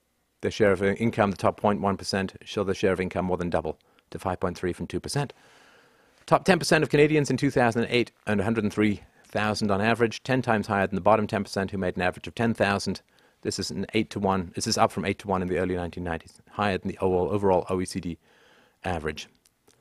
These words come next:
Out of twenty-five developed countries, Canada ties for last place for failing to attain nine of unicef's ten benchmark indicators of quality and access to early childhood education and care.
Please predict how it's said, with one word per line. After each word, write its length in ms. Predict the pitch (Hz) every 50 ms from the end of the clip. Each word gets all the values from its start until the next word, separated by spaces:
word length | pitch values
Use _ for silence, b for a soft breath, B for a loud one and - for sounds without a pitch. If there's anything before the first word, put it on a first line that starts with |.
| b b b b b b b b b b b
Out 120 | 107 110
of 60 | 104
twenty-five 420 | - - 135 135 - 139 120 120 -
developed 320 | - 110 117 110 107 -
countries, 440 | - 127 120 - 120 113 101 - - 92 87 -
Canada 380 | - 113 107 107 104 95 98
ties 340 | 90 - 110 107 104 104 -
for 100 | - 101
last 280 | 95 98 104 98 - -
place 240 | - 107 95 87 -
for 80 | -
failing 240 | - 107 101 101 98
to 100 | - -
attain 320 | 98 - 107 98 98 92
nine 240 | 92 98 110 113 117
of 120 | 113 104 -
unicef's 480 | 113 110 101 - - 104 95 - -
ten 260 | - - 107 107 107
benchmark 420 | 98 101 98 101 - 92 92 92 -
indicators 460 | 92 92 98 - 98 92 95 87 -
of 80 | 87 -
quality 340 | - - 107 110 110 107
and 100 | 107 95 -
access 280 | 95 95 87 - 90 87 -
to 100 | - -
early 160 | 98 98 98
childhood 380 | - - 92 92 90 95 90
education 480 | 92 87 - 95 - 98 92 - 95 92
and 80 | 92 -
care. 320 | - 101 95 87 - -